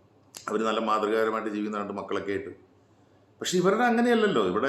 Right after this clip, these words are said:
ജാസ്മിൻ പറഞ്ഞ എൻ്റെ ഫ്രണ്ടാണ്, എനിക്ക് പുറത്ത് ആൾ എൻഗേജ്ഡ് ആണ്, എൻ്റെ ഫ്രണ്ടാണ്. ഈ ഫ്രണ്ട് ഫ്രണ്ട് എന്ന് പറയുമ്പോൾ നമ്മൾ, ഞാൻ ഒരു കാര്യം പറയട്ടെ, ഒരു ആണും പെണ്ണും കൂടെ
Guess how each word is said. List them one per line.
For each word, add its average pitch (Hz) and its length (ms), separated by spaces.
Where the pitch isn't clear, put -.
ജാസ്മിൻ 139 500
പറഞ്ഞ 170 220
എൻ്റെ 160 200
ഫ്രണ്ടാണ്, 87 500
എനിക്ക് 127 240
പുറത്ത് 110 240
ആൾ 87 80
എൻഗേജ്ഡ് 82 460
ആണ്, 80 100
എൻ്റെ 170 180
ഫ്രണ്ടാണ്. 87 420
ഈ - 20
ഫ്രണ്ട് 185 380
ഫ്രണ്ട് 214 220
എന്ന് 196 160
പറയുമ്പോൾ 151 360
നമ്മൾ, 143 160
ഞാൻ 143 140
ഒരു 147 100
കാര്യം 120 160
പറയട്ടെ, 117 180
ഒരു 127 140
ആണും 131 220
പെണ്ണും 117 260
കൂടെ 107 120